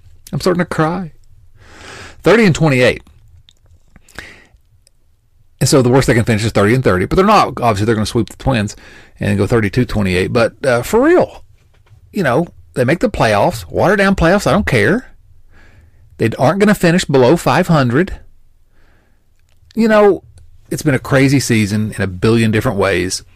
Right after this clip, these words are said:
but it's, it's a, it's a step forward. It's a tiny step forward at this point.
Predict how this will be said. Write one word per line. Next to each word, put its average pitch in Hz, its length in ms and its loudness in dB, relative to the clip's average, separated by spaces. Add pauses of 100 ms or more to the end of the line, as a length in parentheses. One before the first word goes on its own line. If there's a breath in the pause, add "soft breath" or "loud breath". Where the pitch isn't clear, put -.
(720 loud breath)
but 98 720 -2 (1300)
it's, - 160 -6
it's - 240 -4
a, 220 100 0 (200)
it's 226 160 -6
a - 40 -6
step 254 240 -2
forward. 226 340 0 (640)
It's - 120 -4
a 190 60 2
tiny 226 380 2
step 127 280 0
forward 110 200 -2
at 98 40 -6
this 95 140 -4
point. 110 380 -4